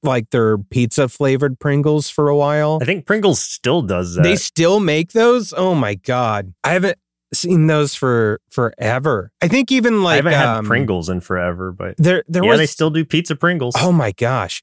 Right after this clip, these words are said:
Speaker 1: Like, I just, when I think of, like, a pizza flavor, like, an artificial pizza flavor, that's, like, where my head goes. 'Cause it's, it doesn't really taste like pizza, but it's got a very <laughs> specific, like,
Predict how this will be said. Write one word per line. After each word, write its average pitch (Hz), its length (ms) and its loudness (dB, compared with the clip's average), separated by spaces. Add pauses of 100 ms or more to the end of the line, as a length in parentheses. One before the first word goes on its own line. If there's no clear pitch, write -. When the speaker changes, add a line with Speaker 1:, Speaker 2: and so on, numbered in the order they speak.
Speaker 1:
Like, 156 260 0
I 156 120 0
just, 175 360 -2
when 165 200 2
I 165 80 2
think 180 240 -2
of, 160 120 -2
like, 139 200 2
a 123 100 -2
pizza 120 800 0 (120)
flavor, 127 440 0
like, 104 160 0
an 117 80 0
artificial 117 480 -2
pizza 104 320 -2
flavor, 101 340 0
that's, 98 320 -4
like, 113 180 -2
where 107 380 0 (460)
my 113 300 0
head 101 340 -2
goes. 101 500 0 (180)
'Cause 185 160 2
it's, 202 240 0 (100)
it 190 120 2
doesn't 190 380 0
really 180 300 2
taste - 500 -2
like 127 280 -2
pizza, 170 760 2
but 143 200 0
it's 127 160 -4
got 147 220 -2
a 135 60 0
very 135 340 0
<laughs> - 120 -4
specific, 156 680 -2
like, 123 380 -2